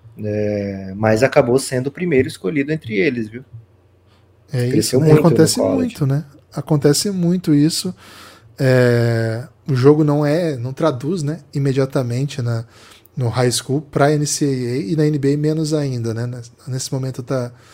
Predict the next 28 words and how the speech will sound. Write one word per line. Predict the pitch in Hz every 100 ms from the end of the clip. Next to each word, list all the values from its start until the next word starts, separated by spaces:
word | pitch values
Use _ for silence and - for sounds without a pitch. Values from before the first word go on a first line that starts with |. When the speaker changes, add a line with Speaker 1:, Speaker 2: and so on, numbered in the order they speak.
| - - _ _
Speaker 2:
anunciando. | 131 127 135 - 135 127 139 185
E, | 262
Lucas, | 277 - 123 120 - - -
agora | 226 175 151 151 165
a |
gente | 180
começa | 190 185 180 202
a |
olhar | 196 165 160 208 - - - _ _ _ _ -
as | 175
maiores | 202 208
surpresas, | - 240 262 233 143 123
né? | 135 160 -
E | 196
aí, | 165 151
pela | 160 156
essa | 151 165
lista | 147 143 151 143
que | 143
você | 139 135
colocou | 139 139 139 139
na | 143
tela, | 139 143 147 202 - _
Ken | - 208 247 269
Whitmore | 196 208 - 277 339 - _ _ _ _ _ _ _
tá | - 156
sobrando, | 180 180 214 202 156 123
né? | 127 135